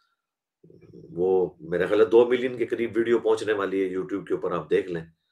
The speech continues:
उसमें मैंने बिल्कुल categorically उनसे हजरत मुआविया रदी अल्लाह ताला अन्हु के बारे में पूछा, तो उन्होंने कहा कि हम उन्हें साहबी मानते हैं, मुसलमान समझते हैं। अब ये चाहते हैं कि हम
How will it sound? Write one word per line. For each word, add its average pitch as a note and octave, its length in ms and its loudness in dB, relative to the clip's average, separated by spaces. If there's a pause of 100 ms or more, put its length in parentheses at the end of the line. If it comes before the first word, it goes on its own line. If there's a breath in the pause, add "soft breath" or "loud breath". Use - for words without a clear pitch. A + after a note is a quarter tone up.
(440)
उसमें C3 260 -2
मैंने B2+ 360 2
बिल्कुल C#3 800 2
categorically B2 720 4
उनसे A2+ 260 2
हजरत G#2 300 2
मुआविया F#2 360 2
रदी G2 200 -2
अल्लाह F#2+ 220 0
ताला F2+ 200 -4
अन्हु F2+ 120 -8
के F#2 60 -4
बारे E2+ 260 -2
में F2 140 -6
पूछा, F#2 360 -6
तो G2+ 420 -4 (500)
उन्होंने A2+ 220 0
कहा A2+ 180 0
कि - 120 -6
हम B2+ 100 -4
उन्हें B2 160 -4
साहबी C3 340 4
मानते A2+ 360 0
हैं, - 240 -10
मुसलमान A#2 400 -4
समझते A2+ 420 -6
हैं। - 120 -20 (1300)
अब D#3+ 360 4
ये D3 240 10
चाहते F3+ 360 6
हैं E3+ 180 2
कि D#3+ 80 0
हम D#3+ 640 2